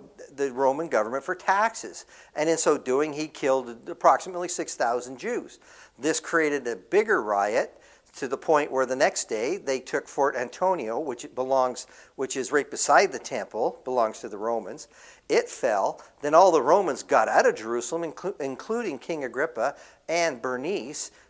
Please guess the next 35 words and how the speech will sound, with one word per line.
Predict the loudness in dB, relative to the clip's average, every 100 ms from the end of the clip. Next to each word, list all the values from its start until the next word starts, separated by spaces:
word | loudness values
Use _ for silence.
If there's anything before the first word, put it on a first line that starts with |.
| -12
because | -8 0 0 0
the, | -4 -4
the, | -14 -10 -8
the | -8
Jews | -4 -4 -4
were | 0
going | 0 0
crazy. | -2 -4 -4 -10 -14 _ _ _ _ _ _ _ -4
And | -2
so | 2 4 4 2 -12 -20 _ _ _ _ -6
the | 4
Romans | 6 8 6 2
are |
kicked | -2 -2 2
out | 0
of | 0
Jerusalem. | -2 -2 -2 -2 -4 -6 -8 _ -12
Cestius | -6 0 0 0 -8 -8 -4 -4 -6 -12 -20 _ _
Gallus, | -2 4 6 6 4 -2 -8
the | -8 -2
legate | -2 -2 -2 -2 -4 -20 -20 _
of | -6 -4
Syria, | -6 -2 -2 0 -2 -4 -8 _ _ _
he | -16 -8 -6
hears | -6 0 0 2 0
about | 0 0 -2
this | -8 -6
trouble. | -2 -2 -2 -10 -12 _ _ _ _ _
He | -8 -8
comes | 0 0 0 -2
down | 0 2 2 0 -2
with | 0 2 2 -2 -10
the | -8
twelfth | 0 6 6 4
Legion. | -6 -6 -6 -12 -16